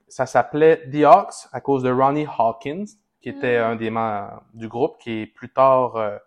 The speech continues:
Speaker 1: parti, quand que ça s'est nommé The Band.
Speaker 2: Mhm.
Speaker 1: Donc, euh, leur influence rock a commencé en mille neuf cent soixante-cinq avec l'arrivée de Robbie Robertson. C'est la personne qui est, euh, ciblée dans le, le,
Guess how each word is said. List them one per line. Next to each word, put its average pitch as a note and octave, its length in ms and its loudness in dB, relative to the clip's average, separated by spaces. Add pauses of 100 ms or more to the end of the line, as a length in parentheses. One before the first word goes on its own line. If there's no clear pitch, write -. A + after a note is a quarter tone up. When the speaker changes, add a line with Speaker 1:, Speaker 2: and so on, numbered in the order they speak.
(600)
Speaker 1:
parti, D#3 600 -4 (380)
quand A#2 180 -6
que G#2 220 -6
ça G2 160 -16
s'est G2+ 240 -16
nommé G2+ 260 -12
The G2 220 -12
Band. G3+ 380 -12 (300)
Speaker 2:
Mhm. C4 300 -20 (720)
Speaker 1:
Donc, E3+ 320 4
euh, F3+ 240 6
leur D3 320 4
influence A3 440 6
rock C4+ 200 0
a E3 60 2
commencé C#3 360 0
en F#3+ 60 2
mille D3 120 -4
neuf C#3+ 140 -4
cent F3 160 -2
soixante-cinq E3+ 760 -2
avec B2+ 320 -2
l'arrivée C3 520 -2
de C#3 420 -4
Robbie D3+ 320 2
Robertson. C3 560 -2
C'est - 160 -10
la A#2 100 0
personne C#3+ 460 -4
qui A2+ 240 -6
est, G#2 60 -4
euh, G2+ 260 -6
ciblée B2+ 400 -8
dans A2+ 160 -4
le, G#2 180 -12
le, - 280 -20